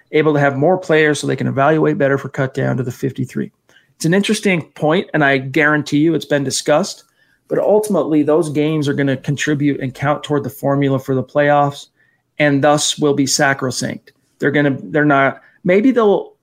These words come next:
open up the roster rules a little bit for that first little bit, and it wouldn't surprise me to see them do something like that,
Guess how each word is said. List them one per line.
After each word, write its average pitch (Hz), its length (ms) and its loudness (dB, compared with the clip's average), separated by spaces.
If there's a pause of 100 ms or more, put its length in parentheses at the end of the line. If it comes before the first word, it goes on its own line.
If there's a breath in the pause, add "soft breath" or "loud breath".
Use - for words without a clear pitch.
open 175 260 2
up 160 140 -2
the 170 100 0
roster 156 680 2
rules 175 380 2
a 185 40 0
little 185 220 2
bit 185 320 -2
for 185 80 -2
that 165 260 -2
first 170 240 -4
little 165 160 0
bit, 151 320 0
and 143 300 -2
it 147 80 -2
wouldn't 156 220 -2
surprise 143 400 -2
me 151 180 0
to 135 160 -6
see 151 220 -2
them 135 220 -2
do 135 180 0
something 151 360 -2
like 143 220 -2
that, 151 240 0